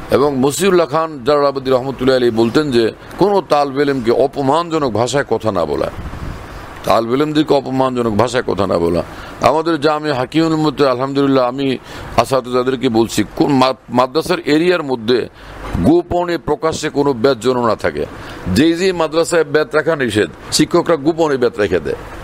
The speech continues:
মোতায়েমের অজান্তে আবার বেত লাগায়।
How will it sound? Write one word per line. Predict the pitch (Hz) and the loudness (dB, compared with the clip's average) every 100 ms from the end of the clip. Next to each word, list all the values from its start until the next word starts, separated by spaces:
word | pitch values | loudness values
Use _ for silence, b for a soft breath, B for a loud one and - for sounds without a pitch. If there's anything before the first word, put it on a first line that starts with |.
| - - - - - - B B B B 110 | -16 -16 -16 -16 -16 -16 B B B B 0
মোতায়েমের | 139 160 170 180 180 175 | 2 4 2 2 2 4
অজান্তে | 170 165 156 139 | 4 2 0 2
আবার | 147 156 151 | 2 2 2
বেত | 147 127 | 0 2
লাগায়। | 110 90 80 | 0 0 -4